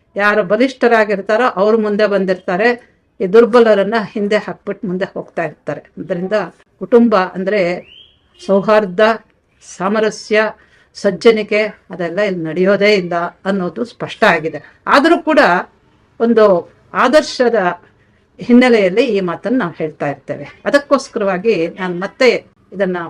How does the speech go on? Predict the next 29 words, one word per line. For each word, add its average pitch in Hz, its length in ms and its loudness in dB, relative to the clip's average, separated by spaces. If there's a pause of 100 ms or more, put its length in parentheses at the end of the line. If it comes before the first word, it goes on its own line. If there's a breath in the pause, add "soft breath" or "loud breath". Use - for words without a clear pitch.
ಪುನರುಕ್ತಿ 247 480 2
ಮಾಡ್ತಾ 180 320 -2
ಇದ್ದೇನೆ, 170 500 -6 (140)
ಸಂಚಿಕೆ 185 400 -4
ಇದ್ರೂ 185 260 -6
ಕೂಡ 170 200 -6 (180)
ಹಿಂದೆ. 185 440 -6 (520)
ಏನಂತ 262 380 2
ಹೇಳಿದ್ರೆ, 185 640 -2 (520)
ಈ 226 180 2
ಮಾತನ್ನ 208 520 -2 (800)
ಆ 196 140 -2
ಸಂದರ್ಭದಿಂದ 214 840 -2 (120)
ತಗೊಂಡು 220 800 0
ಹೇಳ್ತಾ 175 400 -4
ಇದ್ದೀವಿ. 156 360 -6 (220 soft breath)
ಒಂದು 196 500 -2
ಕೆಟ್ಟ - 280 0
ಸಂದರ್ಭ 190 540 -2
ಇದು. 160 240 -6 (640 soft breath)
ಎಲ್ಲಿ 233 200 4
ಬರುತ್ತೆ 233 380 2
ಅಂತ 185 180 -8
ಹೇಳಿದ್ರೆ, 185 600 -2
ಪಂಚತಂತ್ರ 202 540 -6
ಅಂತ 220 160 -2
ಎಲ್ಲರೂ 220 320 0
ಕೇಳೇ 202 360 0
ಇದ್ದೀರಿ, 185 420 -4